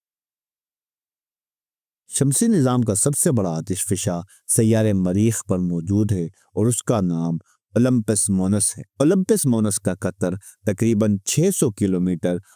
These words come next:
और उसकी ऊंचाई बाईस किलोमीटर तक पहुंचती है, जो कि एवरेस्ट पहाड़ से तीन गुना ज्यादा है।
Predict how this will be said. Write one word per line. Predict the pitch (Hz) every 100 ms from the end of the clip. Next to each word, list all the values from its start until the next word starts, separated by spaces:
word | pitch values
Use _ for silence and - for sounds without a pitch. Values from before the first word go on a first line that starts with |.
| _
और | 113 -
उसकी | 208 - -
ऊंचाई | 127 95 - 80 85 95 _ _ 104
बाईस | 104 113 -
किलोमीटर | - 98 92 90 90
तक | - 90 _
पहुंचती | 92 113 127 _ 135 104
है, | 90 - _
जो | 98 107
कि | 95 101
एवरेस्ट | 92 101 127 - -
पहाड़ | 92 90 87
से | 85 - 87 - - _ -
तीन | 135 143 107
गुना | 104 92
ज्यादा | 85 85 90 92
है। | -